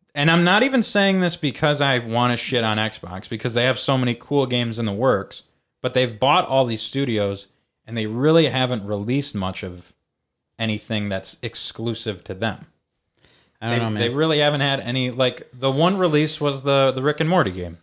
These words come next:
Speaker 1: that you haven't even talked about yet.
Speaker 2: Yeah, I did.
Speaker 1: High on Life. You barely talked about
Speaker 2: Well,
Speaker 1: that.
Speaker 2: 'cause I barely played it, so I'm not
Speaker 1: Ah,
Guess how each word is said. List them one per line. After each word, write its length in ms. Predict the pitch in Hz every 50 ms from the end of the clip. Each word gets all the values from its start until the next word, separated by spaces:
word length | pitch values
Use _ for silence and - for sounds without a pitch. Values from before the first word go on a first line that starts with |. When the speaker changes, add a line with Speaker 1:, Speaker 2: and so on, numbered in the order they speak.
| _ _ _
Speaker 1:
that 100 | 123 143
you 80 | 175 214
haven't 200 | 240 262 254 269
even 180 | 285 285 277 226
talked 340 | - - 202 254 302 - -
about 260 | 190 147 131 107 101 98
yet. 240 | 92 85 85 - _ _ _
Speaker 2:
Yeah, 140 | 127 160 190
I 40 | 165
did. 160 | 123 123 127
Speaker 1:
High 220 | - 156 165 175 175
on 160 | 175 175 175
Life. 240 | 185 180 123 92 - -
You 60 | - 208
barely 340 | 120 135 127 127 123 120
talked 300 | 110 - 101 95 87 -
about 120 | 90 82 147
Speaker 2:
Well, 100 | 151 147
Speaker 1:
that. 60 | 127
Speaker 2:
'cause 60 | 131 131
I 80 | 127
barely 300 | 113 107 113 120 123 117
played 280 | - - 139 151 143 104
it, 200 | 76 - - -
so 120 | - 98
I'm 40 | 95
not 220 | 110 123 120 98
Speaker 1:
Ah, 40 | -